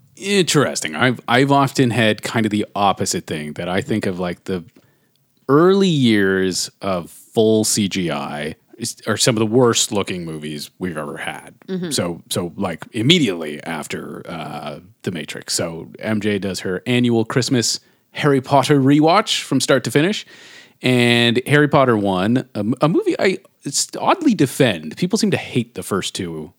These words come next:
Speaker 1: I'm like, "I, I think they got some stuff going on."
Speaker 2: Bad rap, Christopher Columbus.
Speaker 1: But there are some truly appalling special effects going on in that movie. The, the troll is like,
Speaker 2: Yeah.
Speaker 1: you, you can't even look at it. So what I often hold up is, like,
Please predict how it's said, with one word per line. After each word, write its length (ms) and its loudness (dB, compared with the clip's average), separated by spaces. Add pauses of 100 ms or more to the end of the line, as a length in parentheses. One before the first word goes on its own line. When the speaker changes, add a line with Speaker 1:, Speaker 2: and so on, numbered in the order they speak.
Speaker 1:
I'm 140 -2
like, 220 -2
"I, 100 2 (180)
I 140 0
think 200 0
they 80 0
got 160 -4
some 80 -18
stuff 180 0
going 180 2
on." 60 -6
Speaker 2:
Bad 200 -6
rap, 260 -4
Christopher 340 -8
Columbus. 520 -10 (180)
Speaker 1:
But 220 2
there 200 4
are 40 2
some 300 -4 (240)
truly 600 2
appalling 420 -2
special 320 -6
effects 280 -8
going 180 -10
on 120 -12
in 40 -14
that 160 -12
movie. 360 -14
The, 100 -4 (180)
the 120 -4 (200)
troll 420 0
is 140 -8
like, 220 -4
Speaker 2:
Yeah. 160 -12
Speaker 1:
you, 80 -8 (140)
you 80 -14
can't 160 -6
even 140 -12
look 140 -10
at 140 -10
it. 100 -16 (1000)
So 140 2
what 220 2
I 200 0
often 300 2
hold 260 0
up 200 -2
is, 140 -4
like, 340 -10